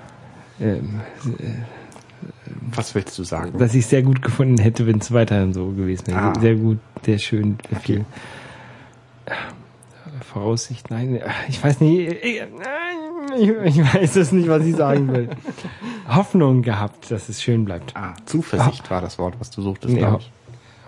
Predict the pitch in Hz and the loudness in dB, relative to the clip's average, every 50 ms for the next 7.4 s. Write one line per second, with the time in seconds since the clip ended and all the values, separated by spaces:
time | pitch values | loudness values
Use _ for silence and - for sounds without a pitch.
0 | - - 123 - - - _ - 180 127 113 - 147 139 - - 120 123 123 - | -10 -10 -10 -10 -10 -16 _ -10 -8 -8 -6 -6 -8 -10 -8 -8 -8 -8 -10 -8
1 | - - 117 110 113 110 - - 127 - 110 107 - - - - 147 143 135 127 | -6 -4 -4 -4 -4 -4 -6 -6 -8 -8 -10 -12 -10 -4 2 4 6 6 6 4
2 | 113 104 - - - 110 113 113 - 123 117 110 110 - 113 107 104 98 101 101 | 2 0 -2 -4 -6 -6 -4 -2 -2 -2 -2 -2 -4 -6 -6 -6 -4 -4 -6 -6
3 | - - 127 120 107 - - 107 101 95 95 92 92 90 - 95 92 92 95 - | -2 0 2 2 2 0 -4 -6 -6 -6 -6 -10 -10 -8 -8 -8 -8 -8 -10 -12
4 | _ _ _ _ _ _ _ _ - - 110 - - 147 127 123 117 - _ _ | _ _ _ _ _ _ _ _ -14 -14 -8 -4 -4 -2 -2 -2 -6 -8 _ _
5 | - 127 151 170 170 165 143 139 127 - - 113 107 107 - 120 110 104 107 - | 0 2 4 4 4 4 2 2 0 0 0 0 2 2 2 0 -2 -2 -4 -2
6 | 113 113 110 107 113 110 107 120 131 131 135 135 131 120 127 135 127 135 156 170 | 0 2 2 2 2 2 2 2 4 4 6 4 4 4 4 2 4 4 4 4
7 | - - 170 175 196 220 214 | 4 4 4 4 4 2 2